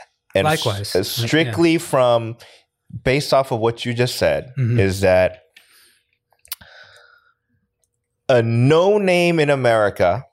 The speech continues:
Speaker 2: Mm-hmm.
Speaker 1: comedian could make, just by touring and gigging and
Speaker 2: Yeah.
Speaker 1: whatever, could make as much as probably a B-list celebrity in Korea.
Speaker 2: Okay.
Speaker 1: You know what I mean? In terms of the gap of pay.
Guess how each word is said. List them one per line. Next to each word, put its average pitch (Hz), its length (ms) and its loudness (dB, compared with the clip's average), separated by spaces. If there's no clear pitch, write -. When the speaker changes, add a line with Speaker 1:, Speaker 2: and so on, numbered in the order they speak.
Speaker 2:
Mm-hmm. 110 260 0
Speaker 1:
comedian 113 720 0
could 123 220 0
make, 123 440 -2
just - 200 -4
by 143 140 0
touring 120 460 0
and 113 140 -2
gigging 104 360 -2
and 107 80 2
Speaker 2:
Yeah. 110 40 -2
Speaker 1:
whatever, 92 520 0
could 131 240 0
make 120 500 -2
as 143 420 0
much 123 480 -2
as 104 200 0
probably 117 600 0
a 104 100 2
B-list 104 680 0
celebrity 87 480 0
in 80 100 -8
Korea. - 380 -8
Speaker 2:
Okay. 101 320 0
Speaker 1:
You 104 80 -2
know 107 80 2
what 104 80 2
I - 20 2
mean? 107 240 -4
In 113 140 -2
terms 147 440 -2
of 110 220 0
the 101 340 0
gap 104 500 0
of 90 200 -4
pay. - 380 -8